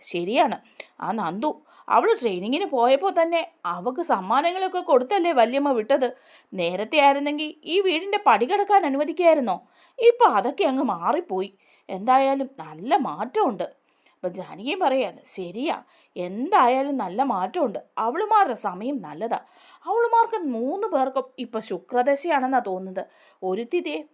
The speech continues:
പല പ്രാവശ്യമായിട്ട് പല അപകടങ്ങളിൽ നിന്ന് രക്ഷപ്പെട്ടിട്ടല്ലേ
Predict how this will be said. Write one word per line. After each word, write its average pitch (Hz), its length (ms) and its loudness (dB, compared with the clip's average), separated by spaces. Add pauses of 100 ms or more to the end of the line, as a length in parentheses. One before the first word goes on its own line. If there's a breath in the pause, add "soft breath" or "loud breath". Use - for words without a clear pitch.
പല 180 260 -4
പ്രാവശ്യമായിട്ട് 262 720 0 (100)
പല 185 280 -8
അപകടങ്ങളിൽ 285 600 -2
നിന്ന് 370 200 -6
രക്ഷപ്പെട്ടിട്ടല്ലേ 349 800 -4